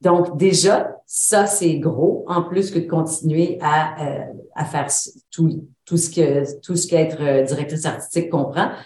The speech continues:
Donc, ça veut dire qu'en ce moment, je suis concentrée là-dessus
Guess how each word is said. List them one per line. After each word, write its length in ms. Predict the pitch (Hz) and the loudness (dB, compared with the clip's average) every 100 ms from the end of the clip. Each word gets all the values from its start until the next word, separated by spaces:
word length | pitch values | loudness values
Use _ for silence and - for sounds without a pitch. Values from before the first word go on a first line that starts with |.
| _ | _
Donc, 200 | 185 185 - - _ _ | 2 2 0 -10 _ _
ça 220 | - - 165 | -4 0 2
veut 100 | 160 | 4
dire 200 | 208 202 | 4 4
qu'en 340 | 190 - 185 | 2 2 2
ce 80 | 190 | 4
moment, 140 | 180 | 4
je 80 | - | 4
suis 100 | - | 2
concentrée 440 | 180 175 160 226 | 0 2 0 2
là-dessus 640 | 220 156 - - - 208 | 2 2 2 -2 -2 -6